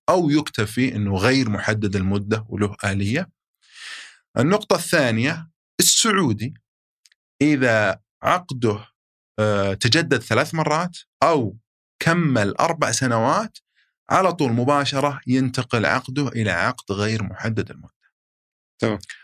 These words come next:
Speaker 1: طبعًا يكون الاختلافات الجوهرية عادة في الإنهاءات، كيف الإنهاءات وإلى آخره.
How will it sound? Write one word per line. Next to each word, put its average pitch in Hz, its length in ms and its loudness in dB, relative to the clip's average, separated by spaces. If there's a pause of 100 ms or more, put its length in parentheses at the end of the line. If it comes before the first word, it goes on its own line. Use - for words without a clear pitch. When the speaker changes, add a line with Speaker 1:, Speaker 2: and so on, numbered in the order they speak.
(180)
Speaker 1:
طبعًا 190 300 2
يكون 180 440 0
الاختلافات 165 640 0
الجوهرية 131 380 0
عادة 127 300 -2
في 117 120 -2
الإنهاءات، 107 720 0
كيف 107 260 -2
الإنهاءات 98 680 -2
وإلى 73 240 -2
آخره. 123 380 -4